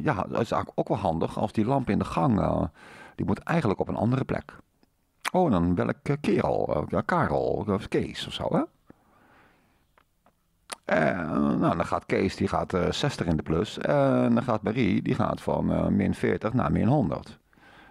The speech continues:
En dat bevalt Marie hartstikke goed. En dan gaat ze nog een tijdje mee door. En dan staat Marie, eh, na verloop van tijd, want er is geen bestuur, hè, toch? Helemaal niks, hè? Na verloop van tijd gaat Marie naar, eh, min zevenhonderd.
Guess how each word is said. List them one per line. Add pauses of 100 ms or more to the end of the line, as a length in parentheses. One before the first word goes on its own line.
(180)
En
dat
bevalt
Marie
hartstikke
goed. (1800)
En
dan
gaat
ze
nog
een
tijdje
mee
door.
En
dan
staat
Marie,
eh,
na
verloop
van
tijd,
want
er
is
geen
bestuur,
hè,
toch?
Helemaal
niks,
hè? (840)
Na
verloop
van
tijd
gaat
Marie
naar,
eh,
min
zevenhonderd.